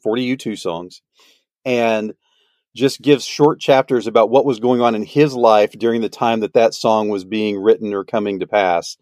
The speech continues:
And then the end of each chapter is kind of the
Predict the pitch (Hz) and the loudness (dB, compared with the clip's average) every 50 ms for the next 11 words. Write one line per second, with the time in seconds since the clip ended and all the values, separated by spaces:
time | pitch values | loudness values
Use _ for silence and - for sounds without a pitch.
0 | _ _ _ _ _ _ _ _ _ _ - 131 127 131 120 117 123 127 160 170 | _ _ _ _ _ _ _ _ _ _ -4 0 2 2 2 2 0 0 2 2
1 | 190 175 135 135 117 - - - - 120 110 107 - 117 110 113 110 120 101 - | 2 2 2 0 -2 -4 -4 0 2 2 2 2 0 -2 -4 -2 -2 -4 -6 -8
2 | - - 127 120 123 113 95 95 107 101 98 95 92 | -6 -4 -2 0 0 0 0 2 2 4 4 2 0